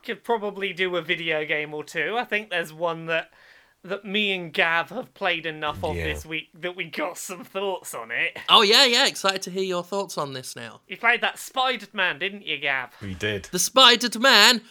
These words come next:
Speaker 3: God damn it, Peter Parker! Get me photos of that no-good fucking Spider-Man!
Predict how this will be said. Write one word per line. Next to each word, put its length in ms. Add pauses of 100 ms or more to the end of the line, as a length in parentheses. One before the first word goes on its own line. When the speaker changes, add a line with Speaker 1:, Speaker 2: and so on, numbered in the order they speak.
(120)
Speaker 3:
God 220 (200)
damn 220
it, 120 (200)
Peter 260 (180)
Parker! 460 (280)
Get 260
me 200 (160)
photos 400
of 160
that 240
no-good 580 (100)
fucking 500
Spider-Man! 960